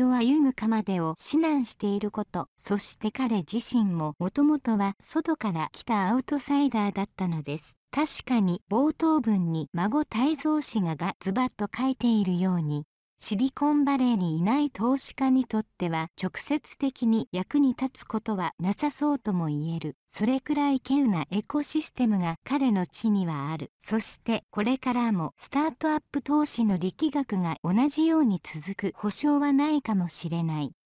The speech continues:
とはいえ、彼がどういう道を歩んできて、ユバーを筆頭とした特大ホームラン投資ができた、一万倍以上のリターン、まるでゲームをハックする的な考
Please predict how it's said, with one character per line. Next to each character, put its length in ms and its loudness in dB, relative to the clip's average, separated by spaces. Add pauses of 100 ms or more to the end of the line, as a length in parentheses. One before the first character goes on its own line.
と 140 0
は 200 -2
い 160 0
え、 220 -2
彼 320 2
が 140 0
ど 220 2
う 60 2
い 120 2
う 100 4
道 380 0
を 20 4
歩 340 2
ん 140 0
で 140 -2
き 160 -20
て、 180 -6 (320)
ユ 160 0
バ 240 2
ー 60 0
を 180 -4
筆 160 -8 (140)
頭 180 0
と 160 -4
し 160 -10
た 280 -6
特 260 -4
大 240 2
ホ 240 0
ー 20 6
ム 160 6
ラ 140 4
ン 80 2
投 240 2
資 180 -4
が 160 -2
で 160 -4
き 120 -20
た、 200 -8 (240)
一 300 -2
万 300 2
倍 280 2
以 60 -2
上 260 0
の 240 -2
リ 120 -2
タ 100 -4
ー 300 2
ン、 40 -6 (340)
ま 160 0
る 140 0
で 140 0
ゲ 220 2
ー 40 6
ム 200 4
を 200 -4
ハ 120 -2
ッ 60 -4 (120)
ク 80 -6
す 180 -6
る 140 0
的 340 -2
な 200 2 (140)
考 240 4